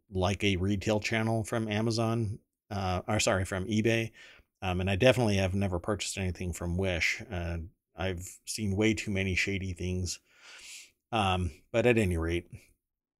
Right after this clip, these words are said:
I think that it's an issue, and I think that more attention should be paid and, uh,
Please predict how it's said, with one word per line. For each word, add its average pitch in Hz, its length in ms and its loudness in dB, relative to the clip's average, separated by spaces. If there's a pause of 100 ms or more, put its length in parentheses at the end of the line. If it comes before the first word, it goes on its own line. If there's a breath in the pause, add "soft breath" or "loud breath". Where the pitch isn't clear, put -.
(520)
I 143 100 8
think 139 200 6
that 127 140 10
it's 110 160 6
an 101 160 -2
issue, 92 540 0
and 98 200 -2
I 101 100 0
think 101 240 -4
that 98 160 -2
more 113 300 4
attention 98 420 -2
should 87 180 -4
be 92 120 -2
paid 92 540 -2 (100)
and, 87 380 -4 (480 soft breath)
uh, 92 120 -4